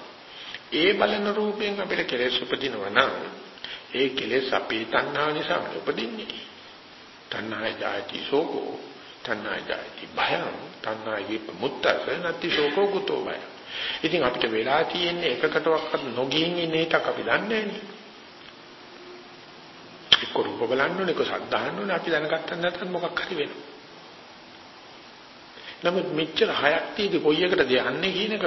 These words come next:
කාගේ න්‍යාය පත්‍රයටද වෙන්නේ කියලා අපි දන්නේ නැහැ. නමුත් සරුවචන්ද්‍ර කෙනෙක් ඔබ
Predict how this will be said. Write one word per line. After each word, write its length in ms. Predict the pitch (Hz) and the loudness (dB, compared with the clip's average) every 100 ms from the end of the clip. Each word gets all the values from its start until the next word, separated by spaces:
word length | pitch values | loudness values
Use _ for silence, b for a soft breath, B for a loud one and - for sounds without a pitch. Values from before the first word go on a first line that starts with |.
| - | 0
කාගේ 520 | - - 139 165 180 | 0 2 4 4 4
න්‍යාය 260 | 202 202 202 | 4 4 6
පත්‍රයටද 400 | 196 - 165 147 | 4 2 0 4
වෙන්නේ 240 | 143 135 | 4 2
කියලා 200 | 135 185 | -2 -2
අපි 120 | 180 165 | 0 0
දන්නේ 240 | 143 139 | 0 0
නැහැ. 300 | 120 - - - - - - - B B B | -4 -4 -8 -12 -14 -18 -20 -16 B B B
නමුත් 220 | - 131 | -6 -4
සරුවචන්ද්‍ර 560 | 127 120 131 131 131 127 | -2 2 2 2 0 -2
කෙනෙක් 340 | - 120 123 | -2 -4 -4
ඔබ 200 | 131 120 | -4 -2